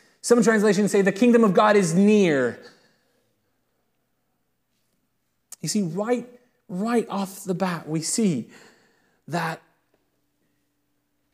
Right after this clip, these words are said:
if technology will work, where Jesus is present, the kingdom of God is near. He declares, Jesus declares, "I am present," and now he, I am now allowing and stating the fact that the kingdom of God is near. That is what he's talking about. "Hey, I'm here. Guess what? I'm here."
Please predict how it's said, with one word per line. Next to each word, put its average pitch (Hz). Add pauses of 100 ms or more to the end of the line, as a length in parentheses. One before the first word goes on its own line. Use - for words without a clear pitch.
(140)
if -
technology 113
will 107
work, 190 (260)
where 240
Jesus 240
is 226
present, 226 (760)
the 185
kingdom 233
of 208
God 196
is 180
near. 143 (720)
He 311
declares, 262
Jesus 294
declares, 233 (440)
"I 277
am 254
present," 240
and 226
now 240
he, 277
I 262
am 254
now 247
allowing 240
and 214
stating 247
the 226
fact 226
that 214
the 208
kingdom 202
of 185
God 185
is 165
near. 180
That 254
is 262
what 233
he's 220
talking 220
about. 160
"Hey, 240
I'm 262
here. 220
Guess 269
what? 254
I'm 240
here." 247